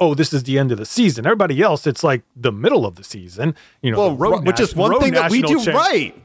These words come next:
Speaker 2: Which is one thing that we do right, Bill, is that we don't have our championships in May when it's a road season and the biggest race is
Speaker 1: That
Speaker 2: in July, but we're still racing in November. We do it right.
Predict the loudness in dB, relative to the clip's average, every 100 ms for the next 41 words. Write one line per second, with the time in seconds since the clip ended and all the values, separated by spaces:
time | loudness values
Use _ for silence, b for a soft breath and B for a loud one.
0 | -4 0 0 0 0 0 0 0 2 2
1 | 2 0 -2 0 2 4 2 2 0 2
2 | 2 2 0 0 0 0 0 0 0 0
3 | 0 0 2 2 2 2 2 0 0 -2
4 | 0 0 0 -2 -2 0 0 -2 -2 -2
5 | 0 -2 0 0 0 0 -2 -2 -2 0
6 | 2 2 2 2 0 -2 -2 0 2 0
7 | 0 -2 -4 -2 0 0 0 -2 -4 B
8 | B -2 0 0 -2 -4 -2 -2 -2